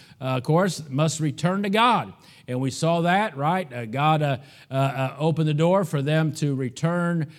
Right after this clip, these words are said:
uh, to Jerusalem and for them to t-, return and be where they should be with God. And then, uh, they returned to God, and what happened? We saw they regained their biblical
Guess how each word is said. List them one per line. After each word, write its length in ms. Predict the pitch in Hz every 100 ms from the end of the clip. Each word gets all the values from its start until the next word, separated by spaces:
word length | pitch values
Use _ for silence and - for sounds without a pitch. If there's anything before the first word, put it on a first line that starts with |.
| -
uh, 160 | 143 139
to 160 | 147
Jerusalem 600 | 123 131 170 180 196 214 175
and 100 | 139
for 100 | 131
them 280 | 151 156
to 80 | 127
t-, 160 | 120 123
return 800 | 123 127 117 - 170 180 208 185 - -
and 180 | 131 127
be 200 | 147 165
where 180 | 160 156
they 120 | 151
should 300 | 135 165 160
be 140 | 170 180
with 220 | 180 160
God. 420 | 208 208 156 92 - - - -
And 120 | 123
then, 280 | 156 160 156
uh, 160 | 143
they 100 | 143
returned 460 | 147 135 160 170 175
to 60 | 165
God, 300 | 170 202 180
and 120 | 151
what 120 | 151
happened? 480 | 156 190 185 214 165
We 80 | 135
saw 340 | 160 165 165
they 240 | 127 147
regained 840 | 135 127 104 131 165 185 185 175 123
their 240 | 127 127
biblical 880 | 98 147 160 160 147 160 147 143